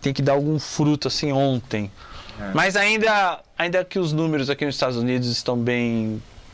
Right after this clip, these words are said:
Speaker 1: estão caindo bastante, a vacinação tá avançando bastante. Ah,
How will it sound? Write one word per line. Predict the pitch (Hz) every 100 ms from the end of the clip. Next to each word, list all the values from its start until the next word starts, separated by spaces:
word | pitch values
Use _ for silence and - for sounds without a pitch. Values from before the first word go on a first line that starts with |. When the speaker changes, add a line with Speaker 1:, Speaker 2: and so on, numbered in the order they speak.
| - -
Speaker 1:
estão | 123
caindo | 120 127 123 127
bastante, | 120 - - 120 143 151 123 - 117 113 - - - -
a |
vacinação | 120 - 139 135 - 135
tá | 135 135 131
avançando | 120 127 120 131 127
bastante. | 127 131 - 123 123 151 151 - 123 - - - - - - - - - - -
Ah, | 131 131 127 127 123 120 120 117 113 113 107 101 101 95